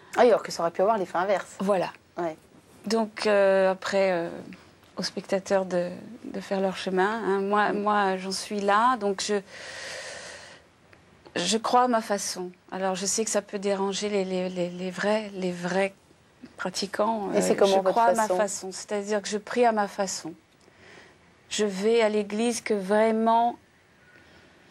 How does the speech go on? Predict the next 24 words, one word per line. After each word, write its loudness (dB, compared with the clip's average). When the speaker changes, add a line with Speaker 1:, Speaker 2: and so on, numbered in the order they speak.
Speaker 2:
quand 0
je 0
passe 2
devant. 0
C'est-à-dire -4
que -6
je -2
ne 0
veux -2
pas 2
en 4
faire -2
un 2
rituel. 0
J'ai -2
baptisé 0
ma 0
fille, 0
elle 2
va -2
faire -8
sa -6
première -8
communion. -2